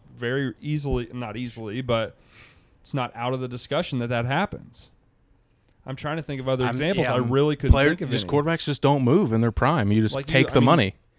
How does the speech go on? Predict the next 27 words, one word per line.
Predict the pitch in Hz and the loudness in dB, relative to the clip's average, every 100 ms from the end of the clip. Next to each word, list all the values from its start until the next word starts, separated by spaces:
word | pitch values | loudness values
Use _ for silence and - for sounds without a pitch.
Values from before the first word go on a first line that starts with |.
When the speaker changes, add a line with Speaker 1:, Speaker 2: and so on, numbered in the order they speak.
| - | -14
Speaker 1:
yeah, | 156 180 | -6 -4
you | 135 143 | -2 -2
look | 160 147 | -4 -2
back | 139 139 | -4 -4
for, | - 120 113 117 - - - - - - 123 | -6 -4 -4 -8 -20 -20 -20 -20 -20 -18 -8
I | |
don't | 143 175 | 0 4
Speaker 2:
Football's | 180 147 | 4 4
Speaker 1:
know. | |
Speaker 2:
such | 139 147 | 2 0
a | |
brutal | 117 120 143 127 | 0 2 2 0
sport. | - 143 117 | 0 0 0
You | 120 | 0
just | 110 - | -2 0
don't, | 110 120 127 - | 0 0 -2 -6
you | 131 | -2
just | 120 - | -2 -2
sign | - - 113 113 | -6 -2 0 2
an | 107 | 0
extension. | 101 - 101 - 87 | -4 -6 -6 -6 -8
You | 101 | -4
just | 107 - _ _ - | -6 -6 _ _ -12
lock | 107 104 113 | -2 -2 -2
up | 107 | -6
the | - | -4
money. | 98 95 - | -4 -6 -10